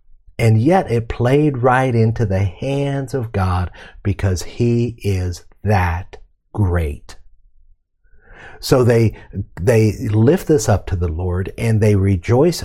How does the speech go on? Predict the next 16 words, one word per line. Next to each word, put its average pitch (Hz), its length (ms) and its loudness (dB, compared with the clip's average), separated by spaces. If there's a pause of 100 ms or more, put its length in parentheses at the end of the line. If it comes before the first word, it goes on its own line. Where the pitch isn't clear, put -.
over 92 340 2
it, 107 160 -2 (260)
and 117 300 2
then 151 260 4
they 110 200 4
pray. 95 800 -2 (720)
They 165 280 4
skip - 420 0
the 107 160 4
opportunity 98 720 2
to 85 60 -2
be 90 240 0
anxious 101 420 0
about 82 360 -2
these 82 220 -6
things. 78 460 -8